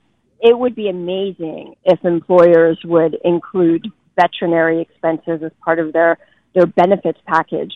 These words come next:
for their employees. I mean, how amazing would <laughs> that be for,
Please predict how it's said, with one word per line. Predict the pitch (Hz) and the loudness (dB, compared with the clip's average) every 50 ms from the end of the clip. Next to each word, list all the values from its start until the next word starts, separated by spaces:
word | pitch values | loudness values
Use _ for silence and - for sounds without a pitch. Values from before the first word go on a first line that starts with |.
| - | -10
for | _ 180 165 156 | _ -4 -2 -2
their | 165 160 156 | 0 -2 -2
employees. | 156 151 - _ 180 185 190 175 - 175 170 - - | -2 -4 -8 _ -2 0 0 0 0 -2 -6 -8 -8
I | 170 165 | -6 -4
mean, | 165 170 185 214 | -4 -4 -4 0
how | 233 220 208 | 0 0 0
amazing | 196 185 180 180 185 196 208 226 196 175 165 | 0 -2 -4 -4 -4 -4 -4 -4 -6 -6 -6
would | 175 175 185 - - | -6 -8 -8 -10 -4
<laughs> | - | 0
that | 233 214 202 - - | 0 0 0 -2 -6
be | - 180 175 - - _ _ | -10 -10 -10 -10 -16 _ _
for, | 190 190 185 - 160 | -2 -2 0 -2 -4